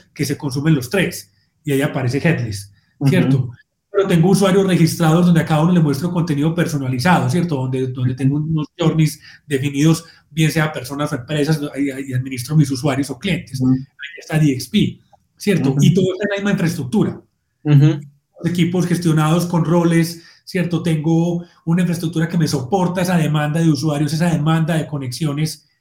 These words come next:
Speaker 1: toda en un mi-, en un mismo lugar, ¿cierto? Ahí está la
Speaker 2: Ujú.
Speaker 1: gestión multisite. Entonces, eso, eso, digamos, que es lo que hace que sea, que no, que no,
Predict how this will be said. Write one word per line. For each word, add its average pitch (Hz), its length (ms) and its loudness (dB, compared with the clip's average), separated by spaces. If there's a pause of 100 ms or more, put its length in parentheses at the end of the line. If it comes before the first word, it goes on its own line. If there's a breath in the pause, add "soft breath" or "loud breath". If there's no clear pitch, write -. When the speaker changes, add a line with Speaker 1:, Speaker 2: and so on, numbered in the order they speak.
(140)
Speaker 1:
toda 185 260 2
en 185 80 0
un 185 180 -2
mi-, 185 240 -4
en 165 140 2
un 160 140 2
mismo 170 240 0
lugar, 143 420 -4
¿cierto? - 240 -8
Ahí 131 60 -6
está 131 160 -6
la 147 60 0
Speaker 2:
Ujú. 127 80 2
Speaker 1:
gestión 131 260 0
multisite. - 580 -14 (140)
Entonces, - 320 -8
eso, 190 240 0
eso, 202 260 2
digamos, 170 320 2
que 160 140 -2
es 147 80 -2
lo 160 100 0
que 156 120 -4
hace 139 200 -4
que 139 100 -6
sea, 143 400 -2 (240 loud breath)
que 156 120 -4
no, 143 420 0 (380 loud breath)
que 160 100 -6
no, 139 720 -2